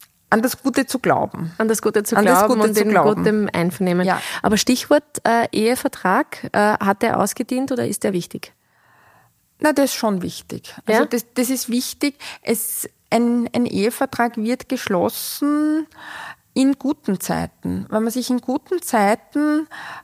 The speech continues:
Speaker 1: äh, Gedanken darüber macht, wer soll was vom gemeinsamen Vermögen bekommen, ist es besser als dann im Zeitpunkt der Ehescheidung.
Speaker 2: Mhm. Ich sag vielen herzlichen Dank, dass Sie mich in diese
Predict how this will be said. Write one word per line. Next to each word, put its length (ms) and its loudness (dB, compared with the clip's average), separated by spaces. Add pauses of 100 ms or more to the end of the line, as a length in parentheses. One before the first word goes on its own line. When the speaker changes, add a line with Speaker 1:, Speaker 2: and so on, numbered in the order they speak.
(140)
Speaker 1:
äh, 340 4
Gedanken 500 -2
darüber 380 2
macht, 380 -2
wer 260 4
soll 540 0
was 300 2
vom 220 -2
gemeinsamen 600 0
Vermögen 480 -2
bekommen, 640 -2 (560)
ist 180 -4
es 140 -6
besser 800 0
als 420 -4
dann 440 0
im 280 -4
Zeitpunkt 720 -4
der 100 -2
Ehescheidung. 800 -6 (240)
Speaker 2:
Mhm. 360 -2 (800)
Ich 100 -2
sag 140 0
vielen 220 2
herzlichen 400 0
Dank, 340 0 (300)
dass 320 -2
Sie 260 2
mich 320 0
in 180 2
diese 600 2